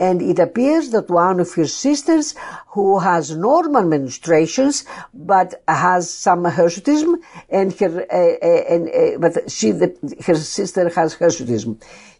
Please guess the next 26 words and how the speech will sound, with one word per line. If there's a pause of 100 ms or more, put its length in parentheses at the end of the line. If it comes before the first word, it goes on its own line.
Her
last
menstrual
period,
the, (220)
the
next
question
comes, (300)
to
ask
the
patient
where
was
her
last (240)
menstrual
period. (400)
The
patient
is
not
sure
when, (400)
uh,